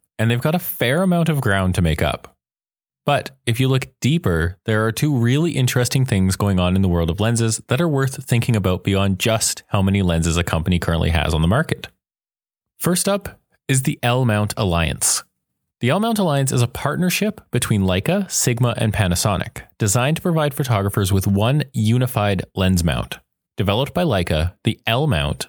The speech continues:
allows photographers to combine lenses and camera bodies made by any of the three partner companies. So this means you could use a Leica camera body with L-mount lenses made by Leica or Sigma or Panasonic. You could use Sigma's Foveon sensor cameras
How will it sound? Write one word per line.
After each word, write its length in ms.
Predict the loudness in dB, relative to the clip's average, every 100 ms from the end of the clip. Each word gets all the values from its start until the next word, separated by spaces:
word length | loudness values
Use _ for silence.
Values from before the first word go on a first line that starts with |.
| _
allows 300 | -2 0 0
photographers 500 | -2 0 0 0 -2
to 60 | -2
combine 320 | 0 0 2
lenses 360 | 0 2 0 0
and 100 | -2
camera 300 | -2 -2 -2
bodies 360 | 0 0 -2 -2
made 340 | 0 0 0 -2
by 180 | -4 -4
any 280 | -2 0 0
of 180 | 0 -2
the 100 | -2
three 280 | -2 -2 -2
partner 380 | -2 -4 -2 -2
companies. 580 | -2 -2 -2 -2 -6 -10 _ _ _ _
So 120 | -4
this 160 | -2 0
means 260 | 0 2 0
you 120 | 0
could 100 | 0
use 220 | 0 0
a 80 | 0
Leica 320 | 0 0 -4
camera 280 | -2 -2 0
body 320 | 0 0 -2
with 380 | 0 0 0 -2
L-mount 340 | -2 0 0 0
lenses 340 | 2 2 2
made 160 | 2 2
by 120 | 0
Leica 440 | 0 0 0 -2
or 160 | 0 -2
Sigma 400 | 0 0 0 -2 -2
or 180 | -2
Panasonic. 760 | -2 -2 -2 0 0 -2 -6 -14 _ _ _ _ _ 0
You 120 | 0
could 140 | 2
use 200 | 2 0
Sigma's 460 | 0 0 0 0 0
Foveon 460 | 0 0 2 2
sensor 320 | 2 2 2 0
cameras 580 | 0 0 0 0 -2